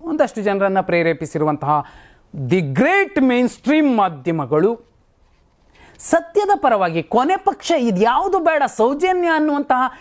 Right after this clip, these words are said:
ಹೆಣ್ಣು ಮಗಳ ಪರವಾಗಿ ಆದ್ರೂ ಒಂದು ಧ್ವನಿ ಎತ್ತಬೇಕಲ್ವಾ? ಈ ಸಮಾಜದಲ್ಲಿ ಇದ್ದೀವಿ, ಸಂಘಜೀವಿಯಾದಂತಹ ಮನುಷ್ಯ ಇನ್ನೊಬ್ಬರ ಮುಖಗಳನ್ನ ನೋಡ್ಕೊಂಡು, ನಾಳೆ ಸರಿತಪ್ಪುಗಳನ್ನ ತಿಳ್ಕೊಂಡು, ಅರಿತುಕೊಂಡು, ತಿದ್ದುಕೊಂಡು ಬದುಕಬೇಕು, ಬಾಳ್ಬೇಕು ಅನ್ನೋದಾದ್ರೆ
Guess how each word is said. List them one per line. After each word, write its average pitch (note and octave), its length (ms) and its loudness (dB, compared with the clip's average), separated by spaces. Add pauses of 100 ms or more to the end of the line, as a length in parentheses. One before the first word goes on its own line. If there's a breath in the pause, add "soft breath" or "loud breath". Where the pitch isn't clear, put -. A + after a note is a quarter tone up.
(140 loud breath)
ಹೆಣ್ಣು D4 320 2
ಮಗಳ E4+ 260 2
ಪರವಾಗಿ C#4+ 520 0
ಆದ್ರೂ C#4+ 260 0
ಒಂದು C#4 220 0
ಧ್ವನಿ G3+ 340 0
ಎತ್ತಬೇಕಲ್ವಾ? C4+ 920 -2 (680)
ಈ F3 80 2
ಸಮಾಜದಲ್ಲಿ G3 720 0
ಇದ್ದೀವಿ, G3+ 720 -2 (640 loud breath)
ಸಂಘಜೀವಿಯಾದಂತಹ E3 1200 0
ಮನುಷ್ಯ E3 640 0
ಇನ್ನೊಬ್ಬರ G3 380 0
ಮುಖಗಳನ್ನ G#3 600 0
ನೋಡ್ಕೊಂಡು, F#3+ 520 0
ನಾಳೆ F3+ 260 2
ಸರಿತಪ್ಪುಗಳನ್ನ F#3 840 -2
ತಿಳ್ಕೊಂಡು, F#3+ 760 0 (160 loud breath)
ಅರಿತುಕೊಂಡು, A3 640 2
ತಿದ್ದುಕೊಂಡು A#3 680 0
ಬದುಕಬೇಕು, A3 640 0
ಬಾಳ್ಬೇಕು A#3+ 680 0
ಅನ್ನೋದಾದ್ರೆ D#3+ 800 -2